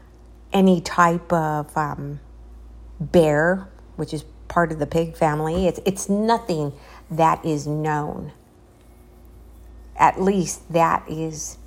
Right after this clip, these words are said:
what, um, the individual who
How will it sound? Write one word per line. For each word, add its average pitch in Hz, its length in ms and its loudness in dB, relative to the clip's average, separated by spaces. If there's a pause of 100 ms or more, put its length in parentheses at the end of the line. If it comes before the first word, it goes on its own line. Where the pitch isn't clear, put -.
(520)
what, 160 580 -2
um, 147 480 -6 (200)
the 165 240 2 (100)
individual 156 840 0 (240)
who 156 340 -10